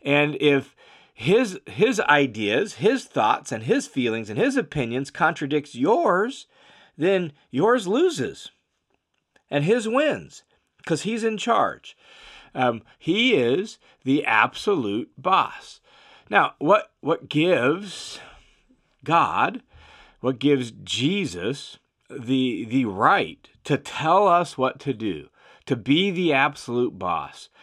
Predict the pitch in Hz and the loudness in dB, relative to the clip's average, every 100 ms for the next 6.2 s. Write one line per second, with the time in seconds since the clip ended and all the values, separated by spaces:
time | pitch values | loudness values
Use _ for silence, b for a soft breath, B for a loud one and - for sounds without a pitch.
0 | b - 135 110 156 190 170 156 123 139 | b -2 -2 2 2 2 0 0 0 -2
1 | 143 127 120 110 - 107 104 101 101 92 | -2 -6 -6 -6 -6 -2 -2 -2 -6 -8
2 | 90 85 85 90 143 104 80 _ _ b | -8 -6 -4 -2 -2 -2 -10 _ _ b
3 | b b b b b 131 139 147 180 170 | b b b b b -4 -2 0 0 0
4 | 175 139 113 139 95 104 - b b b | -2 0 2 2 2 -4 -12 b b b
5 | b b b 147 147 165 196 254 143 - | b b b -2 0 0 2 2 0 0
6 | 208 | -2